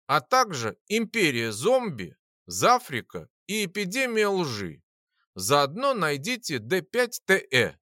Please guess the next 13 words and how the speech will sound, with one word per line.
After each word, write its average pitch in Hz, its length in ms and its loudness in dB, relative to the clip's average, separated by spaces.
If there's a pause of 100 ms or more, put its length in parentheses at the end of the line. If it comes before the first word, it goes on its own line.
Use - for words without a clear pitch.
(400)
договор 156 600 2
пяти 170 400 -8
Т 180 380 2
Э. 104 240 2 (400)
Это 180 220 -2
к 156 100 -8
вопросу, 175 680 -2
почему 202 460 -2
у 190 100 -4
нас 170 280 0
на 139 140 -4
шарике 240 640 0 (300)
запрещены 160 840 -4